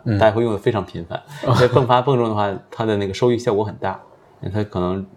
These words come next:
Speaker 2: 就花一个斗气，但是收益效果很高。但是它如果你在高分的话就很危险，因为你随便摁迸发的话，对方反应过来的话，它会反蹦你一下，
Speaker 1: <laughs>
Speaker 2: 会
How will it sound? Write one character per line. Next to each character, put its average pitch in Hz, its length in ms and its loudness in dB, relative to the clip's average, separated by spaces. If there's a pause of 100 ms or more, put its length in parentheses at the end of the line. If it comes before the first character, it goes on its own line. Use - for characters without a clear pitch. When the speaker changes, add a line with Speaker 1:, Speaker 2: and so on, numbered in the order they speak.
(180)
Speaker 2:
就 - 160 0
花 98 200 0
一 92 100 -2
个 92 80 0
斗 95 140 0
气， 92 180 -6
但 92 140 -2
是 90 200 -8 (200)
收 107 160 0
益 101 40 0
效 101 120 0
果 92 80 -2
很 85 120 -10
高。 85 240 -4 (480)
但 131 160 2
是 120 60 0
它 127 80 2 (300)
如 110 120 -2
果 123 120 4
你 117 60 -2
在 85 180 0
高 107 180 2
分 120 120 -6
的 104 60 -4
话 101 80 -4
就 101 100 -4
很 85 180 -8
危 90 180 2
险， 90 260 -8
因 98 60 -2
为 110 100 0
你 90 340 -4 (300)
随 - 180 -2
便 104 100 2
摁 107 120 0
迸 107 120 0
发 101 160 0
的 101 80 -4
话， 98 80 -2
对 98 160 -4
方 104 140 -4
反 87 140 -6
应 85 80 -12
过 90 100 -2
来 90 60 -2
的 87 60 -6
话， 87 180 -6 (380)
它 110 120 -2
会 107 180 2
反 82 220 -4
蹦 98 240 -2
你 85 60 -8
一 - 80 -12
下， - 120 -10 (240)
Speaker 1:
<laughs> 104 220 -8
Speaker 2:
会 104 300 2